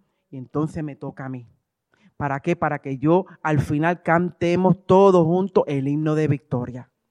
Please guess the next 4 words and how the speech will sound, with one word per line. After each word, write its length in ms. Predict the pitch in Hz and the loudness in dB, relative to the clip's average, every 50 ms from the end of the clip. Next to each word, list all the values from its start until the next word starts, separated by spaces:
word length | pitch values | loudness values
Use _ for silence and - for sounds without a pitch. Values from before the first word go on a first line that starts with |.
| _ _ _ - - - - | _ _ _ -20 -20 -6 0
Cuando 280 | 185 175 160 156 156 | 0 0 2 0 -2
el 100 | 147 143 | -4 -4
pueblo 680 | - - - 175 185 190 196 185 202 196 185 170 143 117 262 269 - _ _ - - | -4 -2 2 2 4 4 4 4 4 4 2 2 -2 -6 -10 -14 -16 _ _ -10 -2
salió, 640 | - 175 160 156 165 170 180 196 214 240 - - | 0 0 0 0 2 2 4 4 4 4 2 -2